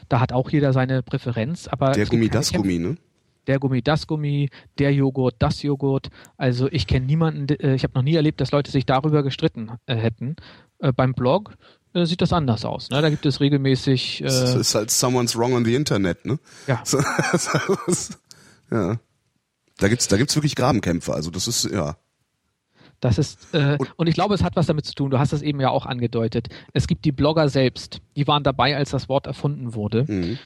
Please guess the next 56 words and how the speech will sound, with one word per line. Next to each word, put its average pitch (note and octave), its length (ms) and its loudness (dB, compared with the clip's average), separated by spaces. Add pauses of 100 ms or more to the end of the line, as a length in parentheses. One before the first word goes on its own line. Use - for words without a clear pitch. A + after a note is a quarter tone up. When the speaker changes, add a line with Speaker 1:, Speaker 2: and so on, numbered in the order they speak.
(220)
Speaker 1:
Äh, C3 100 2
und C#3 260 -2
da, C3+ 60 4 (120)
und C#3+ 180 -2
die D3+ 60 0
Blogger C#3+ 340 2
sagen D3 280 2
irgendwo C#3 420 -2
auch, C3 380 -2
das C3 200 2
ist C#3+ 140 -6
doch - 180 -4 (160)
unser D#3+ 260 2
Metier, C#3+ 500 0
also A#2+ 400 2 (280)
ich D3 160 4
bin D#3+ 100 2
doch D3 140 2
der C3+ 120 2
Blogger, C3+ 380 2
ich C3+ 160 2
muss C#3+ 160 -2
doch - 160 -4
wissen, C3+ 260 0
wie C3 60 0
es - 140 2
richtig A2 360 0
heißt. - 380 -4
Speaker 2:
Mhm. G2 500 0
Speaker 1:
Und, B2 140 -6 (180)
und C3 200 0
ich D3 120 2
kann D#3 140 2
mir D3+ 80 4
doch C3+ 120 2
nicht C#3 140 2
von C3+ 140 2
der C3 100 2
Mehrheit, E3+ 520 2 (320)
die C3+ 260 -2
selber C#3+ 320 2
gar C#3+ 140 0
kein, C#3 460 -8
gar C3 160 2
nicht C3+ 180 -8
bloggt, D3 460 -2 (540)
äh, C3+ 60 0
äh, B2 540 0
sozusagen B2 300 0
hier C3 120 0
den C3 120 -4
Artikel B2 360 0
diktieren G#2 460 -2
lassen. G2 340 -4
Und A#2+ 260 -2
ich, D3 140 -6